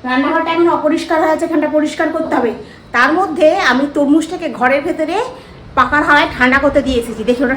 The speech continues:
ঠান্ডা হলো কি না। এটা ঠান্ডা হয়ে গেছে, এটা ওই আইসক্রিমের মোলের ভেতরে ঢুকিয়ে এবার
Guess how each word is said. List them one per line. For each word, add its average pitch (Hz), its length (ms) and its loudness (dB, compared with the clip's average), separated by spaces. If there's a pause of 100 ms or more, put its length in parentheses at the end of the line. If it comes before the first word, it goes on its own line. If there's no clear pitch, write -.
ঠান্ডা 269 240 2
হলো 269 220 4
কি 214 140 -2
না। 170 60 -6 (4000)
এটা 269 200 0
ঠান্ডা 302 280 2
হয়ে 339 180 2
গেছে, 320 220 2 (600)
এটা 320 160 4 (180)
ওই 311 100 2 (120)
আইসক্রিমের 302 560 0
মোলের 285 260 2
ভেতরে 330 220 -4 (120)
ঢুকিয়ে 277 320 -2 (460)
এবার 269 140 0